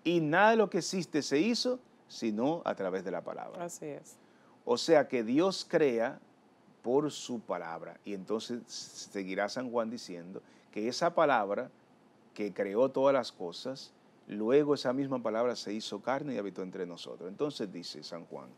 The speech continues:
Speaker 1: "En el principio existía la palabra, y la palabra estaba con Dios, y la palabra era Dios".
Speaker 2: Ujú.
Speaker 1: En la Biblia de los Testigos de Jehová dice, "Y la palabra era un Dios".
Speaker 2: Mm.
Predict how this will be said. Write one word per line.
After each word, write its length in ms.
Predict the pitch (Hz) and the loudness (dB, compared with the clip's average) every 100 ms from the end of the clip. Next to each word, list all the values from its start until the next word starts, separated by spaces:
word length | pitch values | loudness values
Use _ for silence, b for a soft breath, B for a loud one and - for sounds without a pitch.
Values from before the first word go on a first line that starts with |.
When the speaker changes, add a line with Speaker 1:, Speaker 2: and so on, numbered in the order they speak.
| b b b b - | b b b b -4
Speaker 1:
"En 140 | 110 | 0
el 80 | 120 | 0
principio 380 | 117 113 135 143 | 0 0 0 0
existía 340 | 143 147 165 156 | 0 0 6 8
la 120 | 160 | 8
palabra, 520 | 175 196 202 202 123 | 8 10 8 6 2
y 120 | - 113 | 2 2
la 160 | 110 | 4
palabra 340 | 110 113 127 139 | 6 6 6 4
estaba 360 | - 139 147 | 4 6 6
con 180 | 147 143 | 4 0
Dios, 220 | 170 170 | 0 0
y 40 | 139 | 2
la 140 | 123 | 2
palabra 380 | 117 113 120 117 | 4 2 4 2
era 160 | 104 85 | 0 -2
Dios". 300 | 71 69 - 170 | -6 -16 -16 -16
Speaker 2:
Ujú. 240 | 180 175 | -16 -2
Speaker 1:
En 220 | 151 180 | 0 6
la 100 | 196 | 6
Biblia 400 | 190 208 127 110 | 6 2 2 0
de 80 | 101 | 0
los 160 | 98 - | -2 -6
Testigos 400 | 98 - 127 147 | -10 -4 0 0
de 80 | 143 | 0
Jehová 300 | 165 131 110 | 0 0 -2
dice, 360 | 95 - - - b b | -6 -8 -12 -14 b b
"Y 120 | - 117 | -2 2
la 180 | 113 | 4
palabra 480 | - 107 120 131 123 | 4 4 6 6 4
era 240 | 139 143 - - | 4 0 -4 -6
un 220 | 240 196 | -6 -6
Dios". 380 | - - - _ _ _ _ 170 | -10 -14 -20 _ _ _ _ -12
Speaker 2:
Mm. 760 | 170 170 185 180 180 175 | -10 -10 -10 -10 -12 -12